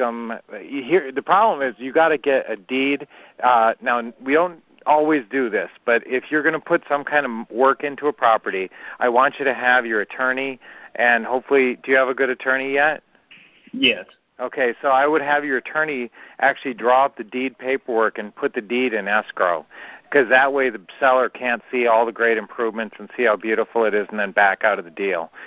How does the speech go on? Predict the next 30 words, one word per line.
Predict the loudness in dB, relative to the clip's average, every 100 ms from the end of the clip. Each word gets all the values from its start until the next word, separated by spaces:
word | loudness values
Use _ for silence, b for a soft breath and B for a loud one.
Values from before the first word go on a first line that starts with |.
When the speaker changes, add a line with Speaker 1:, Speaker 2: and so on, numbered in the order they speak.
| B
Speaker 1:
You're | -2 2
gonna | 2
have | 2 -2
the |
deed | -2 0 2
in | 2
Speaker 2:
Okay. | 2
Speaker 1:
escrow, | 0 0 2 4 2
and | 0
they're | -4
gonna | -4 -2
be | -2
able | 0 -4
to | -4
surrender | 2 2 2 -6
the | -6
deed | -4 -4 -4 -6
to |
you, | -6 -8 B B B _
d-, | 0 0
whatever, | 2 4 4 2
no | -2 -2
matter | 0 2 2
what | 0 -2
the | -2
seller | 2 2 0
says, | -2 0 0 -4
if | -10 -10
you | -8
meet | -4 -6